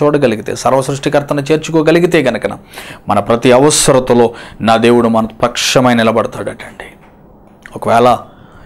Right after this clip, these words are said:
శత్రువు చేత తరంబడుతున్నావా? ఇరుకుల ఇబ్బందులు కొలుములో నలిగిపోతున్నావా? ఆశించినది దూరం అయిపోయిందని వేషపడిపోతున్నావా? అయిన వారే, నమ్మిన వారే నేను దూషించిన అనుభవాల్లో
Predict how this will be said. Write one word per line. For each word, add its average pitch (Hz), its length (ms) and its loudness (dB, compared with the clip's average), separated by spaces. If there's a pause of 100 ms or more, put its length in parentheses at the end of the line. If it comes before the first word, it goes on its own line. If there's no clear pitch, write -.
(240)
శత్రువు 135 380 2
చేత 131 120 2 (100)
తరంబడుతున్నావా? 135 680 2 (1300)
ఇరుకుల 127 320 2
ఇబ్బందులు 143 360 4
కొలుములో 139 400 4
నలిగిపోతున్నావా? 143 800 4 (500)
ఆశించినది 139 540 0 (100)
దూరం 147 260 4
అయిపోయిందని 143 480 2
వేషపడిపోతున్నావా? 147 960 2 (2000)
అయిన 123 200 4
వారే, 143 240 4 (880)
నమ్మిన 135 320 6
వారే 147 240 6 (680)
నేను 117 160 0 (100)
దూషించిన 135 480 2
అనుభవాల్లో 135 420 4